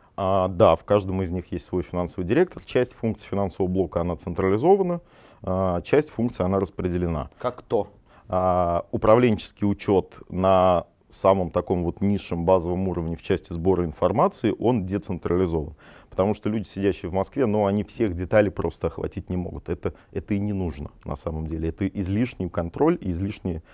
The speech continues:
Speaker 1: а, извиняюсь за банальность, административные барьеры, которые будут мешать, а,
Speaker 2: Самому
Speaker 1: делать
Speaker 2: бизнесу,
Speaker 1: Ну,
Speaker 2: как бы.
Speaker 1: конечно,
Speaker 2: Мгм.
Speaker 1: конечно. Они просто уже будут против бизнес-логики действовать. А, при этом, а, например, функция общения с банками,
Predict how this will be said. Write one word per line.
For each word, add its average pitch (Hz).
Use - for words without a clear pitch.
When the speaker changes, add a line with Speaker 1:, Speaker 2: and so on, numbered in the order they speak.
Speaker 1:
а, 80
извиняюсь 85
за 85
банальность, 90
административные 87
барьеры, 98
которые 85
будут 87
мешать, 107
а, 80
Speaker 2:
Самому 90
Speaker 1:
делать 117
Speaker 2:
бизнесу, 98
Speaker 1:
Ну, 127
Speaker 2:
как 160
бы. 127
Speaker 1:
конечно, 98
Speaker 2:
Мгм. 90
Speaker 1:
конечно. 87
Они 113
просто 113
уже 90
будут 87
против 92
бизнес-логики 85
действовать. -
А, 90
при 117
этом, 107
а, 92
например, 98
функция -
общения 101
с 85
банками, 90